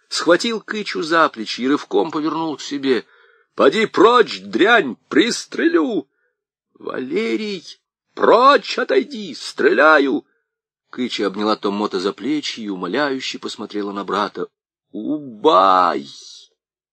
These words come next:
От этого нежного, давно уже не слышанного им от сестры слова Валерий будто отрезвел. «Убай!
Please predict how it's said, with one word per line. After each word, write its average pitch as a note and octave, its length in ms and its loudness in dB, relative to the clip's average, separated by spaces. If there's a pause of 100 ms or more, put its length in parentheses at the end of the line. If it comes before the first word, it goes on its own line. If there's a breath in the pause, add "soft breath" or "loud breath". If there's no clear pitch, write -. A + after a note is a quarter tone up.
(720)
От G2+ 300 -4
этого D#3 440 2
нежного, C3+ 920 0
давно G#2+ 400 0
уже D#3+ 180 0
не E3+ 140 -2
слышанного F#3+ 880 -2
им F3+ 160 -2
от E3+ 120 -6
сестры D#3+ 560 -4
слова A#2 720 -2 (800)
Валерий G2+ 580 -4
будто G2 400 -14
отрезвел. F2 600 -14 (680)
«Убай! C3+ 880 -6